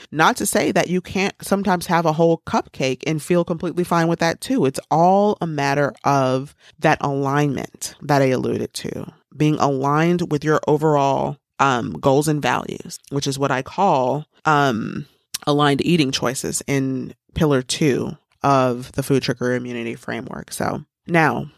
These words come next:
so what can you do? How do you actually use, you know, of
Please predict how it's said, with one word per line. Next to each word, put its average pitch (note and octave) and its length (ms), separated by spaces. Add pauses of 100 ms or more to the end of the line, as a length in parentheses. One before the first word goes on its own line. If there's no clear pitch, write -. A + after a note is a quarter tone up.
so D#3 340 (400)
what D3+ 220
can D3 160
you C3 120
do? C#3+ 360
How E3+ 720
do D3+ 280
you C3 840
actually B2+ 840 (160)
use, C3+ 1000
you C3+ 80
know, B2 360
of C3 200